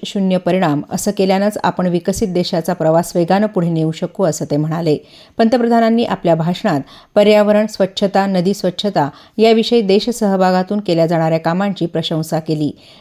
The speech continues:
जेन झी अर्थात नव्या पिढीमध्ये भक्ती आणि अध्यात्माविषयी आवड निर्माण होत असल्याबद्दल त्यांनी आनंद व्यक्त केला. देशाबाहेर असलेले भारतीय देशाबाहेरही आपल्या संस्कृती आणि परंपरांचं जतन करत असल्याबद्दल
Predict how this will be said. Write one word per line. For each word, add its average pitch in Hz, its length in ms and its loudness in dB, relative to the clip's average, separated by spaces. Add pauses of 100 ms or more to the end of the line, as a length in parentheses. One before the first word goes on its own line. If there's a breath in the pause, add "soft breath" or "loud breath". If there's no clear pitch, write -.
(160 loud breath)
जेन 226 260 6
झी 240 260 2
अर्थात 185 380 2 (100)
नव्या 202 240 2
पिढीमध्ये 202 580 0 (300 loud breath)
भक्ती 202 300 2
आणि 226 180 2
अध्यात्माविषयी 196 840 -2
आवड 202 320 2
निर्माण 175 280 0
होत 160 240 -4
असल्याबद्दल 175 520 -2 (300 loud breath)
त्यांनी 208 240 2
आनंद 165 360 0
व्यक्त 156 380 -2
केला. 156 260 2 (360 soft breath)
देशाबाहेर 226 520 2
असलेले 220 300 0
भारतीय 190 440 -2
देशाबाहेरही 180 880 0 (300 loud breath)
आपल्या 220 260 2
संस्कृती 214 540 -2
आणि 214 140 2
परंपरांचं 185 760 0
जतन 180 340 0
करत 170 260 -2
असल्याबद्दल 170 540 -2